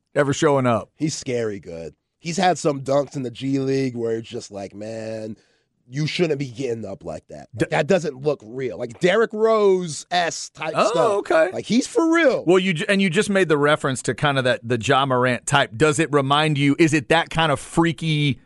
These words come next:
Speaker 1: freaky hops for a guy that size? Does it kinda have a Ja
Speaker 2: Yeah,
Speaker 1: feel to
Speaker 2: I,
Speaker 1: it?
Speaker 2: but it's different than Ja, 'cause Ja's a little skinny and light in the ass.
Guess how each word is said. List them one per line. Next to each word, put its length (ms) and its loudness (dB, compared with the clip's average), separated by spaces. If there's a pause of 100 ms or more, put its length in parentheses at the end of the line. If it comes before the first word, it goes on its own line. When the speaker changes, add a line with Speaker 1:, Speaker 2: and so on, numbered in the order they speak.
(440)
Speaker 1:
freaky 500 0
hops 540 0
for 180 0
a 60 0
guy 220 2
that 260 -2
size? 1000 -4
Does 140 -4
it 60 -4
kinda 200 0
have 160 4
a 80 -2
Ja 320 0
Speaker 2:
Yeah, 60 4
Speaker 1:
feel 340 0
to 160 4
Speaker 2:
I, 80 2
Speaker 1:
it? 140 -4
Speaker 2:
but 140 2
it's 180 -6
different 480 0
than 160 -2
Ja, 220 0
'cause 140 -4
Ja's 360 -6
a 60 -2
little 260 -2
skinny 680 -2
and 260 -4
light 160 -4
in 100 -6
the 160 -4
ass. 500 -2